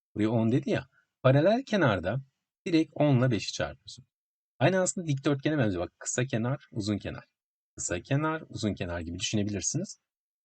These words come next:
On çarpı beşten yapıyorsunuz. Tamam, paralel kenarda bu şekilde. Onun dışında bilmeniz gereken eşkenar dörtgen, yamuk,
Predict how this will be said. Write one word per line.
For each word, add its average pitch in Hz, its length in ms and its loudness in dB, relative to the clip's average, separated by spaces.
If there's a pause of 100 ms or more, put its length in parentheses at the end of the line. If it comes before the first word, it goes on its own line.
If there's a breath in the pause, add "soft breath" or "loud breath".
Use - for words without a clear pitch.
(160)
On 151 180 4
çarpı 104 300 -2
beşten - 260 -2
yapıyorsunuz. - 480 -16 (260)
Tamam, 180 280 -6
paralel 110 280 6
kenarda 107 520 -4 (500)
bu 117 60 -2
şekilde. - 420 -6 (380)
Onun 214 280 6
dışında 120 420 4
bilmeniz 147 380 6
gereken 117 400 2
eşkenar 120 540 2
dörtgen, 87 460 -6 (1700)
yamuk, 104 580 2